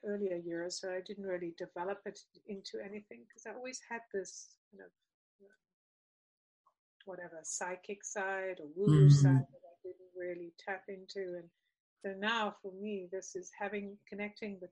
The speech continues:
Speaker 1: two, right? Being able to create something, uh, and speak to what is happening in a whole different way.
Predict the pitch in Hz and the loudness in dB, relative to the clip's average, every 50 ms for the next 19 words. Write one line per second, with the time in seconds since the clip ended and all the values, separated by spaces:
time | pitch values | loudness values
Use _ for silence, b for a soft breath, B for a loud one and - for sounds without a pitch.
0 | _ - - - 240 220 190 180 - - 180 185 185 _ - 190 185 180 185 185 | _ -10 -10 -8 -4 -6 -6 -6 -8 -12 -12 -14 -14 _ -18 -20 -16 -12 -10 -10
1 | 185 185 196 196 - - 202 - _ - - 202 190 196 202 196 - - 180 170 | -8 -8 -10 -12 -10 -16 -18 -18 _ -12 -8 -4 -4 -4 -4 -6 -10 -14 -14 -14
2 | 170 - - 160 160 165 170 175 _ _ _ _ _ _ _ _ _ _ _ - | -14 -14 -14 -14 -14 -14 _ -20 _ _ _ _ _ _ _ _ _ _ _ -20
3 | - - - _ _ _ _ _ _ _ _ _ _ _ _ - 208 202 208 214 | -20 -20 -20 _ _ _ _ _ _ _ _ _ _ _ _ -2 0 2 4 4
4 | 214 214 208 - - - - - - 208 202 - _ - - _ - - - 202 | 2 0 -2 -4 -6 -6 -8 -8 -6 -8 -8 -8 _ -20 -20 _ -18 -12 -8 -6
5 | 190 185 180 170 175 180 185 180 180 175 - - - - - 190 196 202 202 - | -6 -6 -8 -8 -8 -8 -6 -6 -6 -8 -8 -12 -18 -10 -6 -4 -4 -4 -6 -8
6 | - 214 190 185 175 165 165 165 170 _ _ _ _ 208 190 180 180 180 175 180 | -10 -12 -10 -10 -14 -16 -20 -20 _ _ _ _ _ -14 -12 -12 -12 -12 -14 -16
7 | 180 _ _ - 226 233 226 202 214 202 202 - 202 185 185 180 180 185 180 180 | -18 _ _ -6 -4 -4 -2 -2 -2 -4 -4 -6 -14 -12 -8 -4 -2 0 0 0
8 | 180 175 165 170 175 | 0 -2 -4 -6 -10